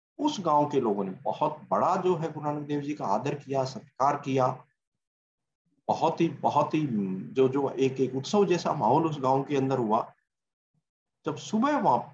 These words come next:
से गुरु नानक देव जी जाने लगे, लोगों ने जो है उनसे आशीर्वाद लेने के लिए लोग आगे बढ़े, तो गुरु नानक देव जी ने कहा कि आप लोग उजड़ो, आप लोग उजड़ जाओ।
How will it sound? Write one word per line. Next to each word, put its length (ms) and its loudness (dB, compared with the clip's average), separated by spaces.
से 100 0
गुरु 520 2
नानक 220 0
देव 120 4
जी 140 0
जाने 300 0
लगे, 280 -2
लोगों 260 2
ने 160 6
जो 160 4
है 140 0
उनसे 200 -6
आशीर्वाद 520 2
लेने 200 0
के 80 -10
लिए 100 -2
लोग 240 2
आगे 180 0
बढ़े, 300 -2
तो 1080 -2
गुरु 160 0
नानक 180 -2
देव 160 2
जी 120 0
ने 140 -2
कहा 180 0
कि 180 -2
आप 260 -2
लोग 280 -4
उजड़ो, 340 4
आप 220 2
लोग 320 -6
उजड़ 240 2
जाओ। 300 2